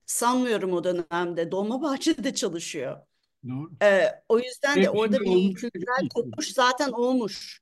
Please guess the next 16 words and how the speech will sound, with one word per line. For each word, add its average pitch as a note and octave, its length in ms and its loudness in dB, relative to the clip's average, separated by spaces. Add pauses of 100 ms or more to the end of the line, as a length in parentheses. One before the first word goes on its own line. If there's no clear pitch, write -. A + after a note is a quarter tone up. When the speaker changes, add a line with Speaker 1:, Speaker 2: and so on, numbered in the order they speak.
(280)
Speaker 2:
Olmuş, B2 360 -6
Speaker 1:
Ee, G3+ 60 6
Speaker 2:
evet. F#3+ 360 6
Speaker 1:
hem G3+ 80 0 (100)
zaman B3 360 -2
üzerinden G3+ 760 -2 (260)
hem B3+ 200 0
mekan B3 440 0
üzerinden. G3 680 -4 (720)
Ama B3 220 4
Fransa'da C4+ 640 0 (160)
yeni A#3+ 320 -2
bir A#3 100 -10
ilgi A3 640 -2
oluştu. E3 520 -8
Tabii G#3 460 -2